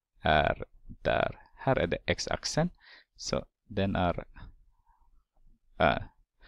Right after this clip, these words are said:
där skur-, eller skärningspunkten ska vara, eh, fyra och noll.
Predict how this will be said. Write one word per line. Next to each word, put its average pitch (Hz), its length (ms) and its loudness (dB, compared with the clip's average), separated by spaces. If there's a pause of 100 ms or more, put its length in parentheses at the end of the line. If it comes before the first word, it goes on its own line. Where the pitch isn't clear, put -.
(520)
där 90 340 4
skur-, 113 600 8
eller 101 160 8
skärningspunkten 123 920 6
ska - 180 -2
vara, - 320 2 (1500)
eh, 78 420 6 (340)
fyra 92 400 8
och 143 140 2
noll. 98 280 2